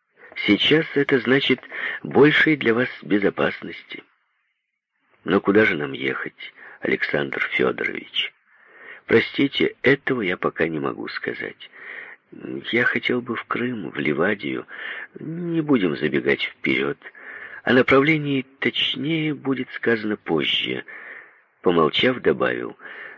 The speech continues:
«Если, как я надеюсь, вы в принципе не возразите,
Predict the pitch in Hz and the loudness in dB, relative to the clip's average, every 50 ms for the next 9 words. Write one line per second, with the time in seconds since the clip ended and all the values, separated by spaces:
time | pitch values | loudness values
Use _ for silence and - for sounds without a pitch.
0 | - - 123 165 156 - - 147 143 - - 131 - - - 127 123 120 110 117 | -10 0 0 0 0 0 -2 -4 -2 0 0 -2 0 0 -2 0 0 0 2 2
1 | 117 113 104 - - - - 107 107 - - - - - 110 110 104 104 - - | 2 2 2 0 -4 -4 -2 -2 -2 -2 -4 -10 -4 2 2 2 2 2 -4 -12
2 | - - - 92 92 92 90 95 92 - 85 101 98 107 131 143 - - 131 127 | -14 -10 -6 -2 0 2 2 2 2 2 2 2 2 2 -2 -6 -4 -4 -4 -4